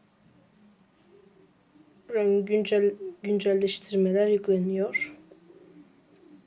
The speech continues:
Tamamlanıyor. Ve arkadaşlar bu gelince Flash belleğimizi artık çıkartıyoruz bu gelince. Yani her, her şey tamamlandı şu an.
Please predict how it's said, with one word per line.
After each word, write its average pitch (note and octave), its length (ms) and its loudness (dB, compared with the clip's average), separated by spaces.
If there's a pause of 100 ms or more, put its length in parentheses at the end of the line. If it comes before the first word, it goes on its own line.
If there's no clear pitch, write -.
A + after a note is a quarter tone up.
(2250)
Tamamlanıyor. G3 1200 0 (2750)
Ve C#4 80 12
arkadaşlar D4 480 8
bu D4 100 2
gelince C4 720 4 (200)
Flash C4 420 4
belleğimizi G3+ 360 6
artık G#3+ 340 2
çıkartıyoruz G#3 720 0
bu G#3 60 4
gelince. F#3+ 440 4
Yani A3+ 300 4
her, A3+ 140 2 (260)
her C4 200 6
şey B3+ 160 4
tamamlandı A3 520 2
şu A#3+ 180 -2
an. B3+ 60 -2